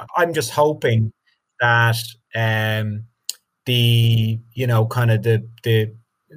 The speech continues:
the process of the next, the, the understanding levels from, from retailers and e-commerce merchants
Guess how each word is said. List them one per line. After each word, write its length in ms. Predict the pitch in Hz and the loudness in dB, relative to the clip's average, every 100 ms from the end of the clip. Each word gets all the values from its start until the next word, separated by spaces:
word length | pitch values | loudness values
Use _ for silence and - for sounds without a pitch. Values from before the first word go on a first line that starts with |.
| - - | -14 -10
the 80 | |
process 680 | 120 - 147 143 - 131 113 | -8 -2 0 0 0 0 0
of 160 | 123 113 | -2 0
the 80 | 117 | 2
next, 360 | 117 117 - | 2 0 -2
the, 100 | 123 | -2
the 160 | 113 131 | 0 0
understanding 680 | 127 117 - 127 131 131 120 | 0 -2 0 0 0 0 2
levels 640 | 113 110 113 110 - - | 4 2 2 0 -2 -8
from, 280 | - 123 117 | -2 2 2
from 220 | 113 117 | 0 -2
retailers 640 | 110 113 113 113 107 107 107 | 0 0 0 0 0 0 -2
and 100 | 107 | -2
e-commerce 500 | 110 113 110 104 - | -2 0 -2 -2 -2
merchants 600 | 113 110 - 101 - | 0 0 -2 -4 -4